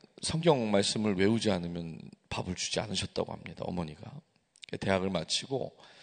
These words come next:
그 야쿠르트라는 회사에 취직을 하게 되고 사 주간의 연수를 마친 후에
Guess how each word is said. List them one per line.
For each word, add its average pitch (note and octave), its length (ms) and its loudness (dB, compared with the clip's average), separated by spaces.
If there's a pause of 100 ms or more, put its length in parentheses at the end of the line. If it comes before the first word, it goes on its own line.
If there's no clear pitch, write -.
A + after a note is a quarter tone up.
(380)
그 F#2 180 -4
야쿠르트라는 F2 1200 -2
회사에 F#2+ 420 -6
취직을 - 760 -4
하게 A2 260 -6
되고 F2+ 560 -6 (840)
사 - 300 0
주간의 G2+ 480 0
연수를 A#2 480 0
마친 F2 480 -2
후에 F#2 320 -2